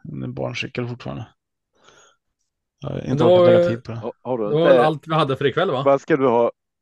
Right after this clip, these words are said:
Speaker 2: Lägg av med cyklarna för fasen. Vi, vi har ett nytt avsnitt att spela in om ett par timmar.
Speaker 1: Ja, ja. Tack för idag. Och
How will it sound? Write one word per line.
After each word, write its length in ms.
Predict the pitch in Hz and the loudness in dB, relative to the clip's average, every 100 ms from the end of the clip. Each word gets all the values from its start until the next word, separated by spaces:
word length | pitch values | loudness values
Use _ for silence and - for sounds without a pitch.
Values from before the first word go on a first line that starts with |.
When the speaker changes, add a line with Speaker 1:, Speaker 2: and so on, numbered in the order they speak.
| - - | -20 -18
Speaker 2:
Lägg 220 | 113 113 | -14 -10
av 120 | 110 110 | -8 -8
med 120 | 107 | -6
cyklarna 520 | 123 - 117 110 110 | -8 -8 -8 -4 -4
för 60 | 113 | -2
fasen. 280 | 113 113 117 | -2 -2 -4
Vi, 160 | 123 | -4
vi 120 | 143 | 0
har 80 | 139 | 0
ett 80 | 135 | 0
nytt 240 | 160 151 | -4 -2
avsnitt 260 | 165 127 127 | -4 -2 -6
att 60 | - | -6
spela 160 | 127 | -6
in 140 | 113 113 | -4 -6
om 100 | 117 | -6
ett 120 | 110 | -6
par 80 | 113 | -6
timmar. 360 | 120 104 123 - _ - _ _ 135 - - | -6 -8 -12 -16 _ -20 _ _ -12 -12 2
Speaker 1:
Ja, 140 | 131 | 6
ja. 260 | 131 123 123 | 6 4 0
Tack 180 | 147 147 | 0 0
för 80 | 156 | 2
idag. 240 | 147 139 135 - _ _ _ - | 2 2 0 -6 _ _ _ 0
Och 180 | 151 | 0